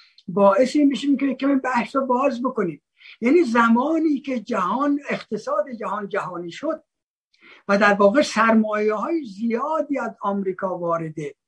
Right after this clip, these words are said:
چین شدن، سرمایه گذاران بزرگ آمریکایی که وارد چین شدن، سودهای عظیمی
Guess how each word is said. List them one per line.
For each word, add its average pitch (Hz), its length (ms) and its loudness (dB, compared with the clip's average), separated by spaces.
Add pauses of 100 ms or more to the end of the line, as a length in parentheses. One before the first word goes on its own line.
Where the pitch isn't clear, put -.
(360)
چین 208 420 2
شدن، 185 600 0 (520)
سرمایه 214 640 4 (360)
گذاران 214 640 -2
بزرگ 226 520 0
آمریکایی 214 540 -4
که 294 120 -8
وارد 208 260 -6 (160)
چین 190 140 -6
شدن، 196 360 -6 (360)
سودهای 269 1040 2 (240)
عظیمی 285 880 4